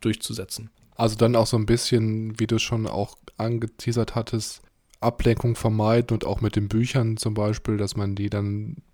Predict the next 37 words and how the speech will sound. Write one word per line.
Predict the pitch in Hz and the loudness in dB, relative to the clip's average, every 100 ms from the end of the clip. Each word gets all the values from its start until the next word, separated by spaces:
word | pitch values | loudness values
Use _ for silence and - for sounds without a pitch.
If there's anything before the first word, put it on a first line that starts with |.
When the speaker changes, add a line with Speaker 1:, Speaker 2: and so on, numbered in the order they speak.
| _ - | _ -4
Speaker 2:
leicht | 104 104 104 | 0 0 0
griffbereit | - 110 - 107 104 101 110 | -6 -6 -6 -2 -2 -2 -2
legt, | 101 - | -4 -2
wenn | 104 | -2
man | 101 101 | -2 -2
vorm | 98 | -4
Schlafengehen | 98 104 98 107 101 98 | -4 -4 -4 -4 -4 -6
vielleicht | - 101 - | -4 -4 -4
nochmal | 107 101 98 98 | -6 -4 -4 -6
sich | - | -8
vorgenommen | - 107 107 98 | -4 -2 -2 -2
hat, | 98 | -2
jetzt | 101 - | -4 -6
immer | 101 98 | -6 -4
ein | 101 | -6
Kapitel | - 113 110 107 | -6 -6 -4 -6
zu | - 101 | -6 -6
lesen | 101 101 104 | -4 -4 -4
oder | 101 | -2
ähnliches, | 101 104 104 113 - - - - - - - _ _ _ | -4 -4 -6 -8 -12 -20 -20 -20 -20 -20 -20 _ _ _
dass | - 110 | -8 -2
man | 101 | -2
das | 101 | -2
auch | - | -4
noch | 101 98 | -2 -2
so | |
ein | 98 | -2
bisschen | 101 - 104 | -4 -4 -2
in | 95 | -4
den | |
Vordergrund | - 101 98 95 92 | -4 -4 -4 -4 -6
hebt, | - - - | -6 -10 -10
ne? | 107 - _ _ _ _ - | -12 -12 _ _ _ _ -4
Speaker 1:
Absolut. | 120 - 123 - - - _ - | -4 -2 -6 -6 -14 -20 _ -2
Im | 120 | 0
nächsten | 147 156 | 2 0
Kapitel | 123 110 117 165 | 0 0 0 0